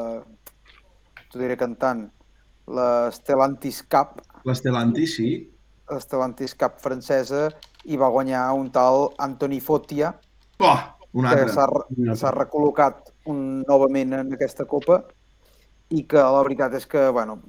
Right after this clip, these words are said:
Speaker 1: la segona etapa, sobretot, va sentenciar la, el trofeu, eh? Va tenir gent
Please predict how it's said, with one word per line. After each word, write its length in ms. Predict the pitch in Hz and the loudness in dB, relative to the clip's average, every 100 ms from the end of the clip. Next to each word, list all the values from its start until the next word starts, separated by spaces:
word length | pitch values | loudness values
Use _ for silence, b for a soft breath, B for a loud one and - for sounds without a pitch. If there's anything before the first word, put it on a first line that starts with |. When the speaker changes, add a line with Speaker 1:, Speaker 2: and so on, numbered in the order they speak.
| - | -12
Speaker 1:
la 140 | 127 120 | -10 -6
segona 400 | 131 123 127 120 | -4 -4 -4 -2
etapa, 320 | 120 117 127 | -4 -2 -4
sobretot, 540 | 120 123 120 123 123 117 | -4 -8 -6 -6 -6 -4
va 360 | 127 120 120 | -6 -4 -8
sentenciar 680 | 117 131 127 120 - 135 120 120 120 113 - _ _ _ _ _ - | -8 -10 -8 -10 -8 -6 -4 -6 -6 -10 -14 _ _ _ _ _ -8
la, 240 | 151 131 120 113 76 | -4 -2 -4 -6 -4
el 120 | 131 - | -6 -4
trofeu, 480 | 143 - 117 107 107 | -6 -2 -2 -2 -6
eh? 160 | 127 - - | -8 -14 -12
Va 140 | 127 | -8
tenir 400 | 120 127 127 127 120 | -6 -6 -6 -6 -6
gent 220 | 127 | -6